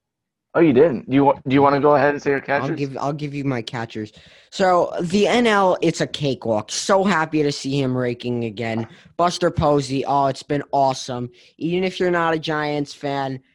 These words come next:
Speaker 2: just watching that kid hit again. I've, some of my earliest baseball memories, uh, with my family was, you know, watching the Royals and Do-,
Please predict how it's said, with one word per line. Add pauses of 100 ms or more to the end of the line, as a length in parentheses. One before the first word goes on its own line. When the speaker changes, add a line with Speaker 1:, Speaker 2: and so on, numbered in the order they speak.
(240)
Speaker 2:
just
watching
that
kid
hit
again.
I've,
some
of
my
earliest
baseball
memories, (420)
uh,
with
my
family
was, (100)
you
know,
watching
the
Royals
and
Do-,